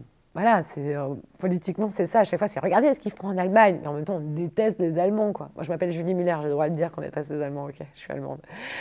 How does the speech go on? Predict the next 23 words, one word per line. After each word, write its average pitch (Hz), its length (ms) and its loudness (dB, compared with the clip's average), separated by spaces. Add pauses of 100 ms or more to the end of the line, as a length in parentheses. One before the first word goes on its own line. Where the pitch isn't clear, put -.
(760)
J'ai, 180 80 -4
j'ai 165 180 0
les 170 120 4
deux, 180 140 4
franco-allemande, 165 920 2 (100)
donc 170 100 -10
je - 60 -16
peux - 120 -6
le 151 40 -4
faire. - 220 -10 (880)
Euh, 196 340 8
c'est - 320 -2
<laughs> - 1800 -2
et, 208 380 6
et 185 40 4
du 165 160 0
coup, 330 220 8
c'est 233 240 6
de 170 140 4
sortir - 580 6
de 247 80 4
cette 190 280 -2
position-là 190 680 2